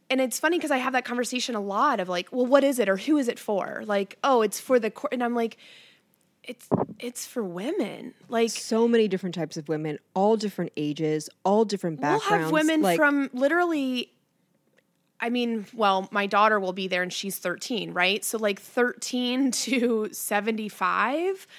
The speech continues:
Speaker 1: you know, and
Speaker 2: Truly.
Speaker 1: it, my grandma who's eighty-eight, I'm sure if I could get her there, she'd be there for the, right? Like,
Speaker 2: Yeah.
Speaker 1: because that's what we need. We
Speaker 2: Yeah.
Speaker 1: need to see that we can all come together, no matter what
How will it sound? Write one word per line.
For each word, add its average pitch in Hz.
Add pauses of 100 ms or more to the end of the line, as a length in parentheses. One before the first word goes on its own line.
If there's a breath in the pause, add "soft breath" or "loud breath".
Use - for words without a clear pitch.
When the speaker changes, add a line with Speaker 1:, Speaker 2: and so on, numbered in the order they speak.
(420 loud breath)
Speaker 1:
you 269
know, 285
and 277
Speaker 2:
Truly. 185
Speaker 1:
it, -
my 254
grandma 262
who's 240
eighty-eight, 247
I'm 240
sure 285
if 277
I 247
could 220
get 247
her 294
there, 233
she'd 220
be 254
there 254
for 254
the, 240
right? 269
Like, 247
Speaker 2:
Yeah. 175 (1120 loud breath)
Speaker 1:
because 320 (360)
that's 294
what 269
we 226
need. 226
We 262
Speaker 2:
Yeah. 160
Speaker 1:
need 302
to 294
see 262
that 240
we 233
can 247 (100)
all 247
come 269
together, 202 (460 soft breath)
no 240
matter 254
what 226